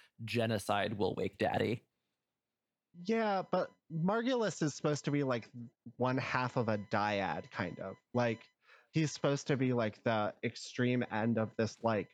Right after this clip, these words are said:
Speaker 2: life only exists for, like, struggle and hardship.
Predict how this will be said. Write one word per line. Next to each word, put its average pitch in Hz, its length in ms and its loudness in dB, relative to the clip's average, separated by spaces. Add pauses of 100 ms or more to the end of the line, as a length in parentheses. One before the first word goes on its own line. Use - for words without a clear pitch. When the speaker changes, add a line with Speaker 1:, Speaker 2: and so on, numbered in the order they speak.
Speaker 2:
life 123 540 0
only 120 340 2
exists 110 720 -4
for, 117 140 2
like, 104 320 0 (240)
struggle 123 880 -2 (260)
and 92 140 -6
hardship. 123 720 0